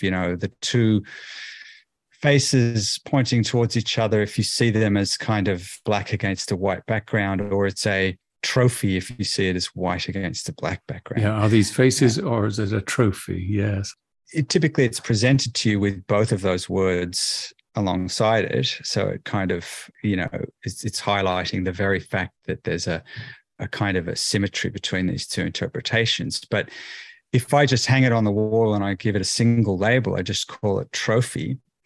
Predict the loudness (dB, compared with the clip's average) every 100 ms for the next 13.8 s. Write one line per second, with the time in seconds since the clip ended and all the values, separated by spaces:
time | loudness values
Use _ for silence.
0 | -20 -18 -20 _ -8 -2 2 4 4 2
1 | 2 4 4 4 0 -8 -4 0 0 -2
2 | -8 _ _ -2 0 2 4 6 4 2
3 | 0 0 -2 2 4 6 4 4 0 -2
4 | -4 -4 -2 0 0 -2 0 4 2 2
5 | 2 2 0 -4 -6 -4 -8 -4 -6 -4
6 | -4 -4 -6 -2 0 2 2 0 -2 -4
7 | -4 -4 -4 -4 -8 -12 -6 2 2 2
8 | -4 -6 -8 -10 -4 -4 -2 -2 -2 -2
9 | -4 -6 -8 -6 -6 -6 -8 -8 -10 -10
10 | -10 -10 -10 -8 -8 -8 -6 -6 -8 -10
11 | -10 -8 -8 -6 -4 -4 -2 -2 -2 -2
12 | -6 -8 -6 -6 -4 -4 -4 -4 -6 -6
13 | -8 -8 -4 0 0 -2 -6